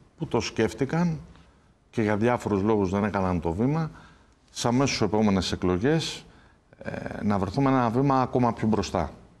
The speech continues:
Να υπάρχει ένα πολύ πιο δυνατό κομμουνιστικό κόμμα, το οποίο θα είναι, ας το πούμε έτσι, στήριγμα στα λαϊκά στρώματα, στους εργαζόμενους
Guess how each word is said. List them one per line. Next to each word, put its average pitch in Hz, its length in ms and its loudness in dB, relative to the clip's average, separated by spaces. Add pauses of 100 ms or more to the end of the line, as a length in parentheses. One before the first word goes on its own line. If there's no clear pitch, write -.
(260)
Να 87 100 -4
υπάρχει 110 300 -2
ένα 110 160 2
πολύ 101 240 0
πιο 107 180 -2
δυνατό 87 600 0
κομμουνιστικό 85 560 -2
κόμμα, 110 460 0 (1160)
το 107 100 0
οποίο 104 320 2
θα 104 260 0
είναι, 90 640 2 (600)
ας 95 260 -8
το 98 80 -6
πούμε 104 300 2
έτσι, 95 220 -2
στήριγμα 80 800 0 (1080)
στα - 180 -4
λαϊκά 92 360 0
στρώματα, 117 520 0
στους - 180 -6
εργαζόμενους 101 960 0